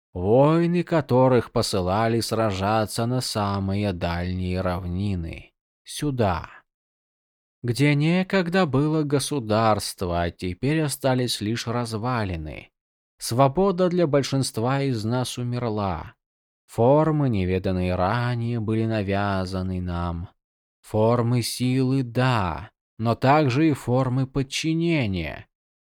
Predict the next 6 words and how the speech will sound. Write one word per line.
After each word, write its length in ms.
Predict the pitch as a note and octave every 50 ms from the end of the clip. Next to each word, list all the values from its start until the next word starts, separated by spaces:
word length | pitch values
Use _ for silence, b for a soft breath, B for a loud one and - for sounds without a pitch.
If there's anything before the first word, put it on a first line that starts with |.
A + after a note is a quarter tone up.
| _ _ -
Боги 600 | F#2+ F#2+ G#2+ C3 D#3 E3+ F3+ F#3 F3+ E3+ G3+ F#3
командовали, 1120 | - - G3 F#3 E3 C3+ B2 B2 B2 B2+ C3+ C#3+ D3 D#3 D#3+ F3+ F3+ F3+ F#3 F3+ F3 F3+ F#3
а 160 | F3+ F3+ E3
мы 260 | C3 A2 A2 B2+ C3
подчинялись. 1400 | C3+ - D#3+ D#3+ D3+ - - - E3+ D#3+ C#3+ A#2 G#2+ G2+ F#2+ F2+ F2+ F#2 F#2 G2 G2 F#2 - - - - - _ _
Всегда, 960 | - - - - - C#3 A#2+ A2+ A2 G#2+ A2+ A#2 B2+ C3 C#3 C#3+ D3 D3 -